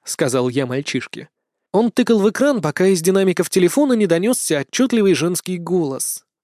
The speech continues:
"Активности. Он не совпадает с датой последнего сообщения, но мы всё равно проверим. Как нам поступить, если обнаружим людей оттуда?" "Везите всех сюда. Будут сопротивляться. Обездвижьте, но не убивайте", —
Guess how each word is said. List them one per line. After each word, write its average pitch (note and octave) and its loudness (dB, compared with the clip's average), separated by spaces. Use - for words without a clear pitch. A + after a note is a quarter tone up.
"Активности. E3 -2
Он F#3+ 2
не G3 2
совпадает F#3+ 2
с D3+ 0
датой D#3 2
последнего D3+ 0
сообщения, D#3 -2
но F3 2
мы G3 4
всё - 0
равно G3 2
проверим. D3 0
Как G#3 -2
нам G#3 2
поступить, G#3 -2
если G3+ 2
обнаружим F#3 2
людей F#3+ 2
оттуда?" D3 -2
"Везите C3+ -2
всех C#3+ -2
сюда. C#3 -6
Будут E3 0
сопротивляться. F#3 2
Обездвижьте, D#3 0
но C3+ -8
не C#3+ -4
убивайте", — C#3+ -2